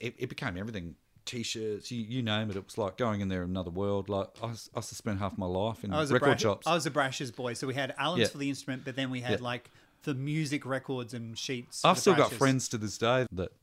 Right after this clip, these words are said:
Speaker 1: I met. You know, I met one of my best friends in Allen's. He now owns Guitar Paradise in Melbourne, in Richmond. So, like,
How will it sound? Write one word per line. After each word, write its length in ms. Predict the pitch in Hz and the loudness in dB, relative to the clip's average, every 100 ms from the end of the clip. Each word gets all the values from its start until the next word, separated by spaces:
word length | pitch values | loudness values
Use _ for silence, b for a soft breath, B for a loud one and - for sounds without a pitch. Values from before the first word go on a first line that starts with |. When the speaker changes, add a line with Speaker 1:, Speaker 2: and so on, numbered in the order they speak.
| - | -4
Speaker 1:
I 60 | 95 | 0
met. 220 | 98 - _ _ - | 0 -4 _ _ -4
You 80 | 101 | -2
know, 100 | 95 | 0
I 80 | 107 | 0
met 220 | 107 104 _ | 0 0 _
one 180 | 101 107 | -2 0
of 40 | |
my 100 | 101 92 | 2 2
best 180 | 92 | 0
friends 260 | - 104 98 | 0 -2 0
in 100 | 90 | -2
Allen's. 480 | 95 107 90 131 - - _ - | 0 2 0 -2 -8 -16 _ -8
He 220 | 90 123 | -2 0
now 320 | 117 107 104 | 2 2 0
owns 560 | 113 104 101 95 - - - _ | 0 0 0 -2 -6 -14 -18 _
Guitar 300 | - 98 107 | -10 -2 0
Paradise 460 | 92 110 104 95 90 | 2 0 0 -2 -4
in 100 | 98 | -4
Melbourne, 280 | 98 107 101 | -4 -4 -4
in 140 | 90 90 | -6 -8
Richmond. 340 | - 90 85 | -10 -12 -8
So, 160 | - 98 | -4 0
like, 260 | 101 104 | 2 2